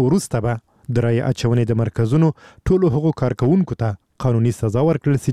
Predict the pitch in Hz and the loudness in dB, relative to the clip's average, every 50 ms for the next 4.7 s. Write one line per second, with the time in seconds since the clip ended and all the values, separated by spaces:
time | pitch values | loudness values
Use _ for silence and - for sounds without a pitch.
0 | - - 139 135 127 - - - - - - - 127 127 127 127 117 107 113 - | -2 -2 -2 -2 -2 -6 -12 -20 -20 -10 -4 -2 0 0 0 0 0 -2 -4 -4
1 | - 123 113 - - 120 113 113 117 156 117 117 123 123 110 104 117 123 131 160 | -4 -6 -6 -4 -2 -2 0 0 -2 -2 0 0 0 0 0 0 0 0 0 0
2 | 135 104 - - - 104 110 104 113 127 131 - _ _ _ - - - _ - | -2 -2 -4 -4 -2 -2 0 0 0 -2 -4 -6 _ _ _ -20 -20 -20 _ -4
3 | - 175 180 170 147 160 180 185 170 175 170 160 160 160 160 143 143 139 139 139 | -2 0 2 2 2 2 2 2 2 0 0 2 0 0 0 0 0 0 0 2
4 | 151 156 147 - - - 135 127 139 143 143 - 143 | 2 0 0 -2 -4 -4 -2 0 0 -2 0 0 0